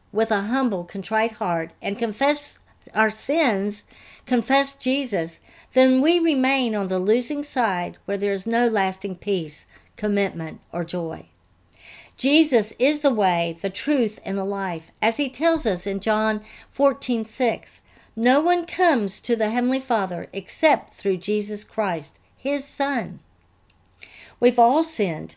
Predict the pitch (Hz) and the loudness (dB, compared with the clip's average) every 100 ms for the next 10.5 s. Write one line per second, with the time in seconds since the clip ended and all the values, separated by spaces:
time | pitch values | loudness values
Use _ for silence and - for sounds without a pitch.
0 | _ 233 214 - 240 285 285 247 226 196 | _ 4 4 2 2 2 0 0 0 -2
1 | 175 - 170 160 - _ _ - 220 - | -6 -6 -6 -8 -14 _ _ -2 -2 0
2 | 196 240 269 214 190 190 185 - 269 262 | 4 4 4 4 2 0 -4 -6 -2 -2
3 | 185 - - _ _ _ _ - - 226 | -2 -8 -18 _ _ _ _ -20 -4 2
4 | 226 220 - _ - 190 240 254 269 - | 2 2 -4 _ -6 4 6 6 2 -6
5 | - 226 208 - 330 359 - 277 226 196 | -6 -2 -2 2 2 2 0 0 2 0
6 | 196 220 233 _ _ _ - 247 233 330 | -2 -4 -8 _ _ _ -4 2 2 4
7 | 269 247 220 202 220 233 240 185 160 160 | 2 2 2 0 0 0 -2 -2 -2 -6
8 | 170 - _ _ _ 220 220 277 370 339 | -8 -10 _ _ _ -4 0 4 4 4
9 | 311 302 294 285 226 208 - 254 277 - | -2 2 0 2 0 0 0 0 -2 -6
10 | 208 190 175 165 208 | -4 -4 -4 -4 -8